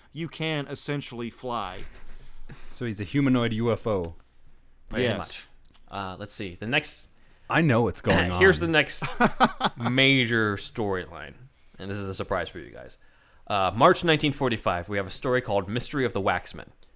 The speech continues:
Speaker 3: where, uh, a letter arrives at the Daily Planet asking for Superman's help. Superman's not really around, so Lois and Jimmy go to try to find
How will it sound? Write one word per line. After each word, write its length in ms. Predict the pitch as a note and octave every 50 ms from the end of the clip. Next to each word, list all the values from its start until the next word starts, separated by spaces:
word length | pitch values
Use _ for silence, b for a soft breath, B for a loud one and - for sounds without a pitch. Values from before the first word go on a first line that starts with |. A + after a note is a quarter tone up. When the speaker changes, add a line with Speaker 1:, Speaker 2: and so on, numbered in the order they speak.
| -
Speaker 3:
where, 560 | - G2+ G2 G2 G2 G2 G2 G2 F#2+ F2+ - - - -
uh, 280 | G#2+ G2+ G2 F#2+ F#2+ F2+
a 100 | - G2
letter 280 | G2 A2 B2+ D3 D#3+ D#3
arrives 300 | C3 A#2+ A#2+ A2+ A2+ G#2+
at 40 | -
the 60 | G#2
Daily 240 | F#2+ G#2 G2 F#2+ F#2+
Planet 320 | - - G2 F#2 F2+ F2+ -
asking 340 | - F#2+ G2 - - - G2
for 100 | - -
Superman's 520 | F2 - - G#2 G2 E2+ F2 E2 D#2+ D#2+ -
help. 240 | - - - - - - b b b b b b b b b -
Superman's 440 | - - F#3 E3+ E3+ E3+ D#3+ C#3+
not 140 | D3 C#3+ B2
really 160 | A#2+ B2 A#2
around, 300 | G#2 G#2 A#2 B2 B2 B2
so 140 | A#2+ - A2+
Lois 260 | G#2 A#2 B2 A2+ -
and 100 | - G2
Jimmy 260 | F2+ A2 G#2+ G#2 G2 F2+
go 440 | - - F#2+ F#2+ F#2+ F#2 F#2 F2+ b b b b b b -
to 80 | - A#2+
try 180 | - C3+ B2
to 60 | A2 G2
find 580 | - - A#2+ G#2+ G#2 G2 F2+ F2+ F2+ - -